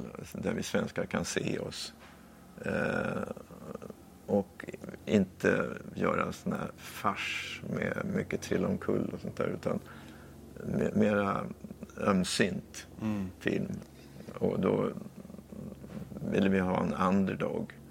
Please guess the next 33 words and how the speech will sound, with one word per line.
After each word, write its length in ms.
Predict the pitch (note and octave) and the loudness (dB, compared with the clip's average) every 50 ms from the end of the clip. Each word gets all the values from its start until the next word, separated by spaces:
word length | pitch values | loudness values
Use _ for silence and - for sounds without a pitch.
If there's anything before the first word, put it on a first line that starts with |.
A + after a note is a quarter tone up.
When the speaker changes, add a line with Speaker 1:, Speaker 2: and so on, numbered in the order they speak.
| - - - | -18 -12 -4
Speaker 2:
Mm. 300 | - A#2+ A2+ G#2+ G2+ F#2+ F#2 - | 0 2 2 2 2 0 -4 -2
Speaker 1:
Och 300 | - - F#2 F2+ F#2 F2 | 0 2 4 4 4 4
då 100 | F#2 F#2+ | 2 2
tänkte 340 | - G2+ F2+ F2+ - - | 4 4 4 4 4 2
jag, 80 | E2+ E2+ | 4 4
då 100 | F2+ F#2 | 4 2
kan 140 | - - F2+ | 2 2 2
jag 120 | D#2+ E2+ | 2 2
spela 300 | - - - F2 F2 D#2+ - | 2 2 2 2 4 2 2
det 100 | - - | 0 0
själv 400 | - - - F#2+ G2 - - - | 0 0 2 2 2 0 0 -2
eftersom 360 | - - - - - - G#2 | -4 -4 -8 -10 -8 -6 -6
jag 100 | G#2+ G2 | -6 -4
ser 100 | - - | -4 -4
lite 220 | G2 F#2 E2+ - G2 | -4 -4 -4 -2 -2
goofy 380 | F2+ F#2+ G2 F#2+ F#2 - - | 0 0 0 0 -2 -2 -4
ut 160 | G2+ F#2+ F#2+ | -4 -4 -4
sådär. 320 | - - - - F#2+ G2 - - - - - - | -4 -4 -2 0 0 -2 -4 -8 -14 -16 -10 -4
Speaker 2:
Mm. 220 | A#2+ A2+ A2+ A2 G#2+ - - - - - - | -2 0 0 0 -2 -4 -8 -12 -6 -4 4
Speaker 1:
Eh, 420 | - - D2 - - - - - - - - - - - - - - - - - - - - - - - - - - - - - - | 6 6 6 6 4 2 0 -4 -4 -6 -6 -8 -10 -12 -12 -14 -14 -14 -12 -12 -12 -12 -12 -12 -12 -12 -12 -12 -12 -12 -12 -12 -10
och 300 | - - - - - - - - - - - - - - - - - - - - - - - - - - - - - - - - - - - - - - - - | -6 -4 -2 0 0 -2 -2 -4 -8 -10 -12 -14 -14 -14 -16 -16 -16 -16 -16 -16 -16 -16 -16 -16 -16 -16 -16 -16 -16 -16 -16 -16 -18 -16 -16 -16 -16 -16 -16 -12
så 260 | - - - - G#2 | -8 0 4 6 6
f-, 200 | G2+ - - - - | 6 4 0 -8 -10
skapades 800 | - - - - - - - A#2 G#2 G2+ - - G2 F2+ E2+ - | -10 -8 -8 -8 -8 0 4 4 4 4 2 0 0 0 0 2
den 140 | - F2+ F#2 | 2 4 4
här 100 | F2 E2+ | 4 2
figuren 680 | - - F#2 E2 F2+ F#2+ G2+ A2 A2+ A2 - - E2 | 2 0 2 4 6 6 6 6 4 2 2 0 -2
som 180 | - - F#2+ F#2 | -2 -4 -6 -6
så 140 | - - - | -6 -8 -4
småningom 420 | - - F#2 F#2 F#2 F#2+ F#2+ F2+ - | -2 0 0 2 2 2 2 0 0
blev 220 | - - - - | 0 0 0 -2
Stig-Helmer 840 | - - - - - - - E2 E2+ F2+ G2 G#2 G#2+ G#2 G2 - - | -4 -8 -10 -2 0 0 0 2 4 4 4 4 2 0 0 -2 -2
då. 120 | - - | -4 -6